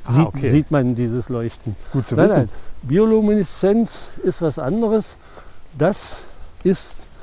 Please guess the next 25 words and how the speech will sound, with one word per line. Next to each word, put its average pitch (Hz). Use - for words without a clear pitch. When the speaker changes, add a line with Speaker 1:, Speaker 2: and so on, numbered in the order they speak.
Speaker 2:
so 165
wie 170
bei 156
den 165
Glühwürmchen. 143
Speaker 1:
Ah, 131
okay. 101
Speaker 2:
Ja, 147
Glühwürmchen 185
machen 156
ja 135
auch 165
diese 175
Biolumineszenz. 175
Und 147
da, 160
äh, 156
ist -
es -
ja, 139
sagen 139
wir 151
mal, 139
dient 147
es, -